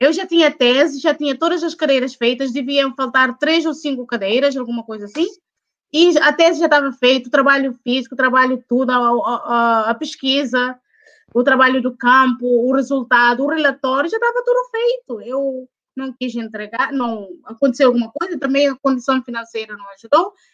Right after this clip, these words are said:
E, sobretudo, porque o rapaz também, ele não tinha, assim, essa,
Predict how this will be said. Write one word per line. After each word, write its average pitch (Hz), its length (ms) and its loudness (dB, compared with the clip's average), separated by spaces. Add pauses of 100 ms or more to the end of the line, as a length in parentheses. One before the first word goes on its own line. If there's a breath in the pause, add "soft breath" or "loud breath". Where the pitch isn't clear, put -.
(240)
E, 294 120 0
sobretudo, 403 540 0 (100)
porque 427 200 -8
o 415 100 -2
rapaz 359 360 2
também, 302 460 2
ele 294 200 4
não 294 420 2
tinha, 277 320 0
assim, 254 460 -2
essa, 254 360 -2